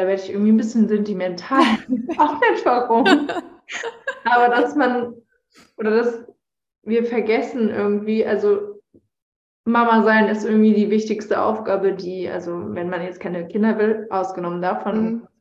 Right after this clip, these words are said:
Speaker 1: ich will hier niemanden judgen oder so, aber wenn man Mama ist, ist das irgendwie schon die wichtigste Aufgabe, die wir
Speaker 2: Mhm.
Speaker 1: haben zu dem Zeitpunkt. Und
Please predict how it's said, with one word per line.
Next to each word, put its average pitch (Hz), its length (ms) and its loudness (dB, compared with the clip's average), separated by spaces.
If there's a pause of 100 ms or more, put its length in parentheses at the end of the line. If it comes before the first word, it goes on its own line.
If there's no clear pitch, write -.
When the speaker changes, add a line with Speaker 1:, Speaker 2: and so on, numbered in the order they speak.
(120)
Speaker 1:
ich 240 220 -4
will 196 120 0
hier 202 120 2
niemanden 185 360 -4
judgen 196 420 -4
oder 247 220 -4
so, 269 180 0
aber 185 200 0
wenn 185 140 -4
man 185 120 -6
Mama 180 240 -4
ist, - 320 -6
ist - 140 -14
das 190 160 -8
irgendwie 185 360 -6
schon 208 400 -4 (460)
die 202 140 -2
wichtigste 185 560 0
Aufgabe, 190 520 -2
die 180 200 -6
wir 175 220 -2 (100)
Speaker 2:
Mhm. - 180 -12 (100)
Speaker 1:
haben 202 340 2
zu 190 120 -2
dem 185 200 -6
Zeitpunkt. 190 600 -8
Und 185 280 -8